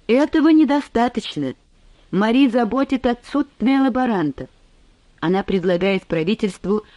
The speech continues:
организовать и обеспечить подготовку специалистов по радиологии. Вскоре около двадцати слушателей первого курса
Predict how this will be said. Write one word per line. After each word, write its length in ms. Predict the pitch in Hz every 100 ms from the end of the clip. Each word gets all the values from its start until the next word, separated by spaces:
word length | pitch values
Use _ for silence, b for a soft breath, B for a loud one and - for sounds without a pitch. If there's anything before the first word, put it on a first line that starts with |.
| b
организовать 800 | 185 196 226 226 196 196 277 262
и 60 | 226
обеспечить 760 | 196 196 - 269 277 254 -
подготовку 640 | 202 170 196 262 254 -
специалистов 800 | 240 - - 190 185 226 - 214
по 180 | - 175
радиологии. 920 | 185 185 190 190 190 180 - 127 117 _ _ - _ b b b
Вскоре 520 | _ 269 277 262 240 - _
около 340 | 262 254 254 247
двадцати 600 | 208 262 277 269 269 226
слушателей 640 | 233 254 226 202 175 175
первого 480 | - 208 180 175 -
курса 580 | - 277 - 277 269